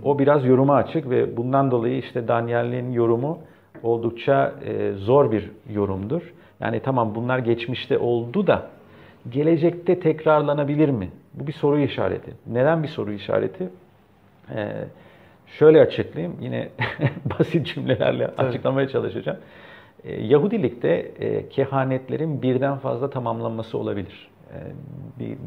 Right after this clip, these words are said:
Speaker 1: Daniel Zakarias'ın bir alıntısını paylaşmak istiyorum. Diyor ki, Yeşaya'dan örnek vererek,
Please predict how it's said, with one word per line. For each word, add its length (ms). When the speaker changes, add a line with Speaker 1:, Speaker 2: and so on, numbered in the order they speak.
Speaker 1:
Daniel 340
Zakarias'ın 720
bir 120
alıntısını 500
paylaşmak 480
istiyorum. 400
Diyor 160
ki, 180
Yeşaya'dan 540
örnek 340
vererek, 320